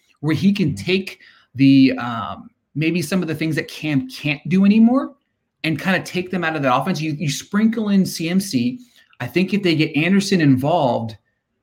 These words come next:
it, it makes Anderson more of a threat, more, it gets more,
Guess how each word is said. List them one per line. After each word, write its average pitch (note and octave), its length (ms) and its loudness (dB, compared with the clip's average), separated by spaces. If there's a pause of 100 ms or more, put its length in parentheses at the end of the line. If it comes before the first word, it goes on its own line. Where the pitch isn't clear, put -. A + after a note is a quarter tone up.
(200)
it, D#3+ 200 -2
it D3+ 60 2
makes D#3+ 240 0
Anderson F#3 460 0
more E3+ 180 0
of E3+ 80 -2
a F3+ 40 -4
threat, D3+ 480 -2
more, D#3 720 2 (140)
it C3+ 220 -4
gets D#3+ 280 -2
more, E3 560 2